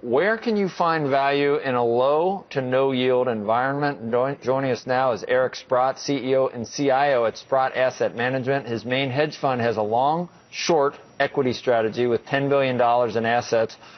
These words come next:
Over eighty percent of his fund is allocated, uh, in precious metals. And, uh, is there anyone that likes Q E three more than you, Eric?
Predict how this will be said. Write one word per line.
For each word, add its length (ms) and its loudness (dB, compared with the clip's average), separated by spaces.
Over 220 2
eighty 260 2
percent 400 0
of 80 0
his 140 -2
fund 380 -2
is 180 -4
allocated, 640 2
uh, 160 2
in 200 -2
precious 460 -2
metals. 440 2
And, 260 0
uh, 260 2
is 260 2
there 140 4
anyone 320 2
that 120 2
likes 280 0
Q 140 2
E 80 0
three 200 0
more 240 2
than 140 0
you, 180 2
Eric? 280 2